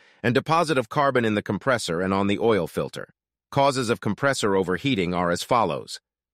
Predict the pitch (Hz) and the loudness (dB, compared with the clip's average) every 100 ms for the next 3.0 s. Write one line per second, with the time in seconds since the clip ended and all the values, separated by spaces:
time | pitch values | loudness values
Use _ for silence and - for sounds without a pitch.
0 | _ 135 143 143 139 135 131 117 110 120 | _ 0 0 0 0 2 0 -2 -2 -2
1 | 95 82 80 69 _ _ - 131 139 123 | -2 -4 -8 -8 _ _ -2 0 0 0
2 | 131 - 101 82 - 113 85 78 - 71 | -2 -2 -2 -2 -2 -2 -2 -4 -8 -10